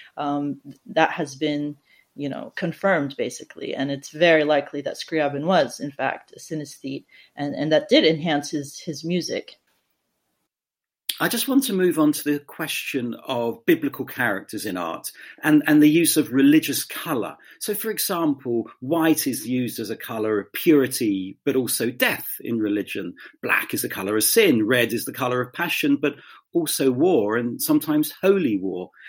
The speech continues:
Speaker 2: In other words, what happens when these biblical stories are put into art? And what happens when they're translated into musical representations? Do,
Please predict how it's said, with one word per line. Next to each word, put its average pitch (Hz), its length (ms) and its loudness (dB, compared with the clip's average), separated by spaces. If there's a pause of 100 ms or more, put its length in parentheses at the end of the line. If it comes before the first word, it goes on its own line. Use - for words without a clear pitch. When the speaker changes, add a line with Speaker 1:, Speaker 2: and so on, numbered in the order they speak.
Speaker 2:
In 226 120 0
other 220 200 2
words, 190 280 0 (320)
what 302 200 -6
happens 131 520 -2
when 127 140 -2
these 123 200 -2
biblical 147 400 2
stories 113 580 2
are 107 220 -6 (260)
put 131 220 -2
into 113 400 -4 (220)
art? - 400 -2 (280)
And 156 140 4
what 226 160 0
happens 139 320 2
when 127 160 0
they're 120 80 0
translated 120 880 0 (260)
into 113 400 0
musical 120 640 4 (120)
representations? - 1300 -4 (500)
Do, 220 260 0